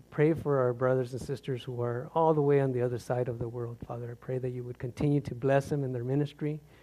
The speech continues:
And Father, I pray that tonight, Father, that we would not leave this place, Father, the same as we came in, Father. May you come in a, in a powerful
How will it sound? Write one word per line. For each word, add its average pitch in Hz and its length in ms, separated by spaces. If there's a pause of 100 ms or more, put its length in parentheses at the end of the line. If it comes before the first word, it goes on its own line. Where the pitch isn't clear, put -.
(560)
And 127 140
Father, 160 320
I - 20
pray 170 280
that 156 260
tonight, 151 420
Father, 123 380 (800)
that 143 200
we 143 160
would 139 200
not 160 280
leave 156 400 (360)
this 151 240
place, 135 400
Father, 127 400 (500)
the 131 120
same 139 340
as 127 120
we 120 140
came 120 300
in, 120 160
Father. 120 260
May 127 220
you 139 260 (460)
come 160 240
in 156 100
a, 135 200
in 143 180
a 123 80
powerful 156 840